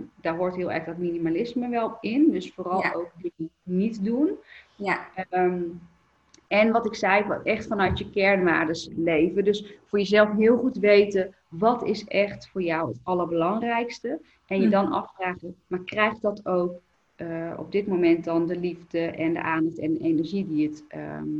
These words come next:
Speaker 1: verdient?
Speaker 2: Ja.
Speaker 1: En dat komt bij mij heel erg omdat het voor mij heel, ja, dat,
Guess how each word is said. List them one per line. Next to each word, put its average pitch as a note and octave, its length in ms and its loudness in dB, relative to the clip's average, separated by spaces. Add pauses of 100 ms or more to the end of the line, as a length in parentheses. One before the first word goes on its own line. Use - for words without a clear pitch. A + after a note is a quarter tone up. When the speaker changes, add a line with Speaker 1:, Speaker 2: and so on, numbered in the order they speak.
(120)
Speaker 1:
verdient? F3+ 600 0 (380)
Speaker 2:
Ja. G3+ 300 -4
Speaker 1:
En F3 120 4
dat F4 120 2 (100)
komt F#3+ 140 -2
bij F3 120 4
mij G3 260 6
heel G3 160 2
erg F#3 180 2
omdat F#3+ 200 -4
het - 120 -14
voor F#3 120 -6
mij F#3 280 2
heel, G#3+ 600 0
ja, - 180 -6
dat, F3 120 -4